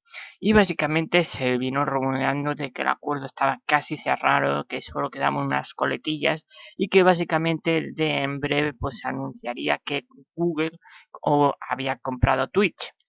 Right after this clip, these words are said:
Bien, ¿y qué es Twitch? Para no en, en seguir indagando en la noticia. Bien, Twitch es un ju-, es un sitio, eh, de videojuegos online en el cual la gente entra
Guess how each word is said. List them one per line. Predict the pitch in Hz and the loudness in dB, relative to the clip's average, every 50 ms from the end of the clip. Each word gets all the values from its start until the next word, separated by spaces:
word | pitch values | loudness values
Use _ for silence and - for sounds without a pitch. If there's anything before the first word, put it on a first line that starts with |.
| _ - - - _ _ _ | _ -20 -20 -20 _ _ _
Bien, | - 160 151 139 123 - - _ _ _ _ _ _ | -2 2 2 2 2 0 -4 _ _ _ _ _ _
¿y | - 185 - | -4 -4 0
qué | - 202 | 2 2
es | 185 - - - | 2 2 0 -4
Twitch? | - 151 135 123 - - - | -4 -4 -4 -4 -8 -12 -8
Para | - 127 131 131 131 127 131 131 | -6 -4 -2 2 2 2 2 2
no | 135 139 143 147 143 | 0 0 0 0 2
en, | 139 139 135 135 - - | 0 0 -2 -4 -4 -4
en | 143 131 | -4 -6
seguir | - - 139 131 135 139 139 135 | -4 -4 -6 -4 -4 -2 -2 0
indagando | 139 139 139 135 135 131 131 135 139 139 139 | 0 0 0 0 0 0 2 0 0 0 0
en | 139 | 0
la | 135 135 | 0 -2
noticia. | 135 131 123 - 131 - - 139 139 | -4 -6 -10 -12 -18 -12 -10 -8 -6
Bien, | 139 143 135 135 214 - | -4 -4 -4 -6 -8 -4
Twitch | - 175 196 190 - - - | 0 0 0 0 0 -2 -4
es | 175 160 - 180 | -4 -2 -2 -2
un | 175 170 170 170 165 156 | 0 0 0 -2 -2 -4
ju-, | - - - - - - - | -6 -10 -14 -18 -16 -12 -8
es | - 143 147 147 - | -8 -8 -8 -8 -8
un | 147 147 147 147 147 | -8 -8 -8 -8 -8
sitio, | - - - 175 170 - - 143 139 - - - - - - - - - - - - _ _ _ _ | -8 -4 -4 -4 -4 -4 -2 -2 -2 -4 -4 -10 -20 -20 -20 -18 -18 -20 -20 -20 -20 _ _ _ _
eh, | - 151 147 147 143 139 131 | 2 4 4 6 4 4 2
de | 135 131 123 131 127 123 127 | 0 -2 -2 -2 -2 -2 -2
videojuegos | 127 127 127 131 131 - - 156 156 151 147 - | -4 -2 -2 0 0 2 4 4 4 4 4 2
online | 151 147 147 151 160 170 170 160 151 | 0 2 4 4 4 4 4 2 2
en | 143 135 131 | 0 0 -2
el | 127 123 123 123 - | -2 -2 -4 -4 -2
cual | - 151 160 160 160 160 160 | 4 6 8 8 8 8 6
la | 156 143 131 | 4 2 0
gente | - - 147 151 151 139 - 147 151 | 0 -2 -4 -4 -4 -2 -2 0 0
entra | 160 160 156 123 - 156 160 175 - | 0 0 -2 -2 -2 0 0 0 -2